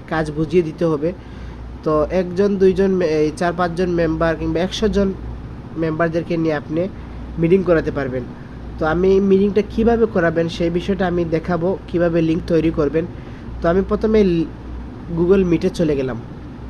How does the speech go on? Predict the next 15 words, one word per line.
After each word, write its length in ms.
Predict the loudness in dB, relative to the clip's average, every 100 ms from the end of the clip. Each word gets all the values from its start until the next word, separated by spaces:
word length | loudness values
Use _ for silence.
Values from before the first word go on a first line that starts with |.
| -10
Google 260 | -2 0 2 2
Meet-এ 180 | 0 0
চলে 280 | 0 0
যাওয়ার 220 | 0 -2 0
পরে 200 | -2 -2
আপনি 260 | -4 -4 0
ওইটা 220 | 2 0 -2 0
কিভাবে 280 | 4 4
পাবেন 320 | 2 0 0 -2 -6 -16 -16 -14 -6
আমি 200 | -4 -2
বলে 260 | 0 2 2
রাখি। 280 | 0 -2 -4 -4
আমি 180 | -4 -4 -4
প্রথমে 300 | -6 -2 0
আপনি 220 | 0 0